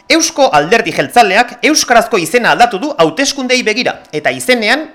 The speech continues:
independentzia kontzeptua sartuko du. Azkenean, alderdiaren izen berria hauxe izango da.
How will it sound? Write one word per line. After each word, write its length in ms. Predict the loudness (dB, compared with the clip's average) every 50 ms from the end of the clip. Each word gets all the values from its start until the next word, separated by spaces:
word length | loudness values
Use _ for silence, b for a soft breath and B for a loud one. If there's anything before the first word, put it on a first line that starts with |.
| _
independentzia 800 | -10 -8 -8 -2 -2 0 0 0 -2 0 -2 -4 -2 0 0 0
kontzeptua 500 | 0 0 -2 -2 -4 -4 -2 -2 -2 -2
sartuko 380 | 0 -2 -4 -4 -6 -8 -8 -10
du. 140 | -12 -14 -20 _ b b b b b b b b b b
Azkenean, 600 | -14 -14 -2 -2 -2 0 2 0 0 0 -2 -8 -6
alderdiaren 600 | -4 -4 -2 -2 -4 -4 -2 -2 0 0 0 -2 -4
izen 220 | -6 -6 -6 -2 0
berria 400 | -2 0 2 0 0 0 0 0
hauxe 240 | -2 -2 0 0 -2
izango 340 | -2 -2 -2 -4 -4 -4 -6
da. 160 | -6 -8 b